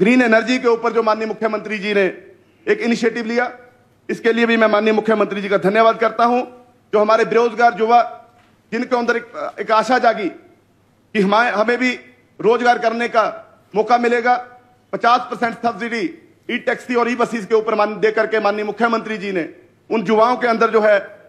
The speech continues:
एक आशा की किरण जागी, जगाई है। मैं धन्यवाद करता हूं माननीय मुख्यमंत्री जी का कि हमारे भी क्षेत्र के काफी लोगों ने जो है इसमें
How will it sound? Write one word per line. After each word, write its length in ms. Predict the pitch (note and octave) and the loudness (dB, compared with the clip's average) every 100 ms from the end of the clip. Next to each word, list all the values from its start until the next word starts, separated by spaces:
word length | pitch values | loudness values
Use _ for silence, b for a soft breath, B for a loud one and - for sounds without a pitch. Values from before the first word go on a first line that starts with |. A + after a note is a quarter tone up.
| G3+ | -2
एक 140 | G#3+ | 0
आशा 260 | A3 A3+ B3+ | 2 2 0
की 120 | B3 | -2
किरण 260 | - A3 G3 | -6 -4 0
जागी, 300 | G#3 G#3 A3+ - _ _ F#3+ | 0 0 -8 -10 _ _ 0
जगाई 260 | G#3 A3+ | 0 2
है। 160 | A3+ F3 - - _ - | 0 0 -6 -20 _ -4
मैं 100 | G3 | 0
धन्यवाद 400 | A3 A#3+ A#3 A#3 | 2 4 4 2
करता 220 | A3 A3+ | 0 2
हूं 80 | A3+ | 2
माननीय 220 | G#3+ A3+ | 2 0
मुख्यमंत्री 500 | G#3+ A3+ A3+ A3 A3 | -2 -2 -2 -2 -4
जी 120 | G#3 | -2
का 180 | G#3+ G#3 | 2 2
कि 360 | - - - F#3+ | 0 -10 -6 0
हमारे 260 | G#3 A3+ | 2 2
भी 60 | A3 | 0
क्षेत्र 320 | F#3+ A3 G#3+ | -2 -2 -2
के 100 | G#3 | -2
काफी 260 | G#3 G#3 G#3+ | -2 -2 -2
लोगों 220 | G3+ G#3 | -2 -2
ने 120 | G3+ | -4
जो 120 | G3 G3+ | -2 -2
है 60 | |
इसमें 480 | F#3+ F3 G3 F#3+ - | -4 -6 -8 -8 -10